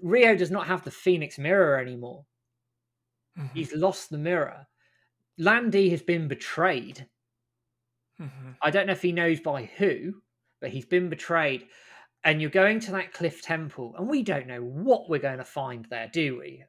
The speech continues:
Speaker 1: So what, what do you think
Speaker 2: No.
Speaker 1: we may come across?
Speaker 2: <sighs>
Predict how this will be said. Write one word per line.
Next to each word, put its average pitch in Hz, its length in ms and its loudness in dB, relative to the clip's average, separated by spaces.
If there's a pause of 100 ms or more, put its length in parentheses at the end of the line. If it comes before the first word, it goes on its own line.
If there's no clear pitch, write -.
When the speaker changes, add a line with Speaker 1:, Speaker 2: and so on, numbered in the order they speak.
(120)
Speaker 1:
So 175 160 -8
what, 196 280 -2
what 220 220 0
do 214 120 -4
you 196 80 -2
think 151 320 -4
Speaker 2:
No. 131 60 -10 (120)
Speaker 1:
we 151 300 -4
may 147 540 -4
come 147 160 -10
across? - 600 -14 (1900)
Speaker 2:
<sighs> - 60 -6